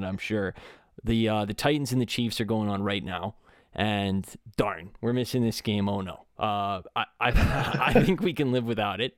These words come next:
So we're just booting up early. And I think the headline of the day is the New York Jets, who come out with a stunning victory over the Bills. I saw the videos of the guys running around after the game talking about twelve and a half point dogs at home. You know, we won outright.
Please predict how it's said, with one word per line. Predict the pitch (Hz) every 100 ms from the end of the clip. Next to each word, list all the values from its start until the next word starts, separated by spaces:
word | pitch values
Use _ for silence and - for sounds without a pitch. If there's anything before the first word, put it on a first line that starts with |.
| _
So | - 127 110 107 104 - - -
we're | 131
just | 127 127 -
booting | 123 113
up | 113 101
early. | 104 101 98 - -
And | 110
I | 120
think | - 180
the | 127
headline | 113 135 139 127 123
of | 113
the | 104
day | 113 113 101 95 - _
is | 107 101
the |
New | 113 120
York | 120 110
Jets, | - 107 98 - - - -
who | 113
come | - 123
out | 113
with | 110 104
a | 104
stunning | - 123 123 113
victory | 104 107 - 104 98 -
over | 104 104
the | 98
Bills. | 87 104 101 104
I |
saw | 104 117 120
the | 110
videos | 110 113 110
of | 98
the | 107
guys | 104 101
running | 107 101 104
around | 107 104 101
after | 104 -
the | 95
game | 98 101 101
talking | 110 104 101
about | 98 98 95
twelve | - 107 101
and | 101
a |
half | 107 107 -
point | 104 101
dogs | 107 107 110 98
at |
home. | 110 113 117 113
You | 104
know, | 95
we | 95
won | 104 107 101
outright. | 101 - 113 120 117